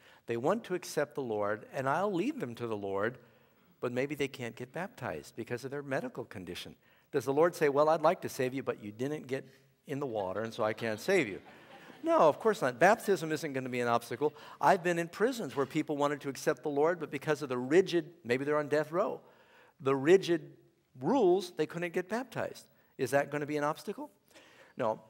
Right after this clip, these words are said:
I think that anybody who can be baptized that doesn't want to, there's an issue of disobedience. But I think everybody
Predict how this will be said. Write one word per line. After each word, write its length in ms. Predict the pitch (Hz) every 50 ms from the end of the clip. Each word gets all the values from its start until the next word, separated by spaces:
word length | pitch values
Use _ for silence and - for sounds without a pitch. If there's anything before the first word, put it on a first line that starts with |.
| _ -
I 120 | - 170
think 200 | 170 214 214 202
that 140 | 175 165 165 -
anybody 500 | 175 214 254 320 320 226 165 143 139 131
who 140 | 120 127 - -
can 420 | - - - 156 214 330 392 403
be 120 | 320 196 143
baptized 760 | - - 110 101 101 - - - 120 107 101 110 113 - -
that 180 | 131 117 -
doesn't 280 | - 156 139 131 117 113
want 280 | 131 185 269 339 - -
to, 140 | 127 110
there's 280 | 107 160 220 285 196 151
an 80 | 151 151
issue 240 | 151 - - 147
of 80 | 123 110
disobedience. 1040 | 131 139 - 113 104 110 226 311 311 311 190 - - - - - - - - - _ _ _ _ _ _ _ _ - _ _ _ _ _ -
But 420 | - 170 156 147 - - - _ _ -
I 80 | 240
think 180 | 208 185 147 135
everybody 600 | 143 135 139 131 120 123 120 120 120 117 117